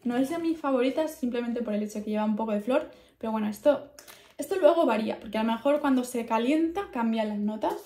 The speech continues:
como digo. Otra que pedí,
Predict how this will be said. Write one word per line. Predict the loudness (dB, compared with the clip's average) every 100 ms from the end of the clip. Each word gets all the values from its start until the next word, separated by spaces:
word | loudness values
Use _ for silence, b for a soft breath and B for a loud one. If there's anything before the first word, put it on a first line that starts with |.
| -6
como | -2 -2
digo. | 0 -2 -2 -8 _ _ _ -20 -20 -20 -20 -20 _ -20 -20 B B B B B B 0 6
Otra | 6 6 -2 -4 -4
que | -2
pedí, | 0 0 0 -2